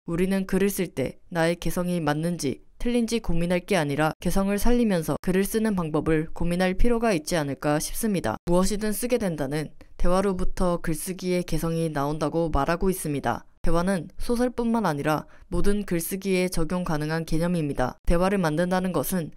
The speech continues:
한쪽으로만 치우치지 않고 특정 주제에 관해 토론을 하겠다는 말과 같습니다. 되도록 사실을 기반으로 하는 게 좋긴 하나 대화의 상황에 따라 묵은 본, 문논리도 허용됩니다. 진실함이 대화의 출발점입니다.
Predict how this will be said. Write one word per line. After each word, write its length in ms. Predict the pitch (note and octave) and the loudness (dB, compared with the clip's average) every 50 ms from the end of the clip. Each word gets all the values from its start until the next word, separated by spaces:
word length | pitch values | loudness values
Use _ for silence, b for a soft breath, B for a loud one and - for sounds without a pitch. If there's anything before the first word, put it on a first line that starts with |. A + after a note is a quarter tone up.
| b b b | b b b
한쪽으로만 680 | b A#3+ A3+ A3+ B3 A#3+ A3 A3 G#3 G3 F#3+ F#3+ F#3+ G3 | b -6 -4 -2 -2 -2 -2 0 -2 0 0 0 0 -2
치우치지 540 | F#3+ - - B3+ B3 - - A#3 A3+ - A3+ | -2 -2 -2 -2 -2 -4 -6 -8 -8 -4 -4
않고 400 | G3+ D#3+ C#3 - - - D3+ - - | -4 -4 -4 -2 2 4 4 2 2
특정 360 | - - - - A#3 A3+ A3+ A3 | 0 -4 -2 0 0 0 0 0
주제에 360 | - F#3 F3 F#3 F#3 F#3 F3+ | 0 -2 0 0 0 0 0
관해 340 | E3 D3+ D3+ D#3 D#3+ - - _ | 0 -2 0 0 -2 -4 -2 _
토론을 380 | - - B3+ B3+ B3+ A#3+ A#3+ A3+ | 2 4 4 4 2 2 2 0
하겠다는 440 | A3+ G#3+ G#3+ G#3 - G#3 G3+ G3+ F#3+ | 0 0 -2 -2 -2 -2 -2 0 0
말과 300 | E3 D3 D3+ D#3 F3 F3 | 0 0 0 0 -2 -2
같습니다. 680 | - E3 D#3 - - F3+ E3+ D#3 C#3+ A#2+ A2+ - - - - - | -2 -4 -6 -6 -6 -6 -6 -4 -4 -4 -6 -8 -10 -14 -12 -4
되도록 440 | - F#3 E3 D3 E3+ - - - - | 0 0 2 2 2 0 -2 -2 -2
사실을 380 | - A#3 A3+ - A#3+ A#3 A#3+ A#3 | 0 0 0 2 2 0 0 0
기반으로 500 | - - F3 E3+ F3+ F3+ F#3 F3+ F#3+ F#3 | 0 -2 0 0 0 0 0 -2 -2 0
하는 180 | F#3 F3+ F3+ | -2 -2 -2
게 140 | F3 F3+ F3 | -2 -2 -2
좋긴 340 | E3 - - - - G3+ F3+ | 2 4 2 2 2 0 0
하나 300 | D3+ C#3 D3+ E3 D3 - - _ _ _ _ _ _ - | 0 0 0 0 -2 -2 -6 _ _ _ _ _ _ 2
대화의 340 | - E3 E3+ F3+ F#3 G3 | 2 4 4 4 2 2
상황에 380 | G3 A3 A3+ A3+ A3+ A3+ A3 A3+ | 2 2 2 4 2 2 0 0
따라 300 | A3 - D3+ C#3+ C3+ - - _ _ _ _ - E3 | 0 0 0 0 -2 -4 -8 _ _ _ _ -12 -6
묵은 420 | E3+ F3 F3 E3+ G3 F#3+ F#3+ F3 | -4 -4 -2 0 0 0 0 0
본, 200 | C#3 C#3 A#2+ - - _ - | -2 -4 -6 -6 -8 _ -8
문논리도 640 | E3+ F3 F3+ F3+ G3 G#3 G#3+ G#3+ A3 G#3+ G#3 G#3+ | -4 0 0 2 4 4 4 4 4 4 4 4
허용됩니다. 760 | G#3 G3+ A#3+ C4+ C4+ C4 C4 B3 B3 F#3+ E3 D#3 C3+ A#2+ - - _ _ _ - | 4 4 6 4 4 4 2 2 2 2 0 0 -2 -2 -4 -4 _ _ _ -12
진실함이 640 | - - F#3 F#3 F#3 G#3+ G#3+ G#3 F#3 E3+ F#3 F3+ D3+ | -6 -2 -2 0 0 0 0 0 0 0 0 0 2
대화의 360 | - - D#3+ E3 E3+ E3+ F3 | 4 4 4 4 4 2 2
출발점입니다. 920 | F#3 - - B3+ B3+ B3 A#3+ A#3+ A#3+ A3 G3 F3+ D#3+ D3 C3+ - G#2+ - | 0 0 0 0 2 2 2 2 2 0 0 0 0 -2 -2 -2 -4 -4